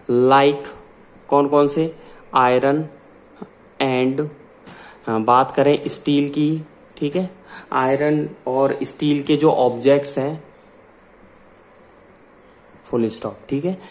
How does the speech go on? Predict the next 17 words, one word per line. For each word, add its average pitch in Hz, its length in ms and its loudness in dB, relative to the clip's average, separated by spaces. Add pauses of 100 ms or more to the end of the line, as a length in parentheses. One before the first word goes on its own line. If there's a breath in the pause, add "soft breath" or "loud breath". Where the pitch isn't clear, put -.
(340 loud breath)
यहां 131 360 4
तक 190 60 4
तो 190 180 0
complete 170 460 0
होता 160 260 0
है। 156 380 -6 (180)
इसके 175 280 2
बाद 165 380 0
आ 147 120 0
जाइए 147 420 0
poles 175 240 4
of 151 200 0
a 147 80 -8
magnet, 113 520 0
नेक्स्ट 139 420 -2
हेडिंग 143 420 0
डालें 123 360 -4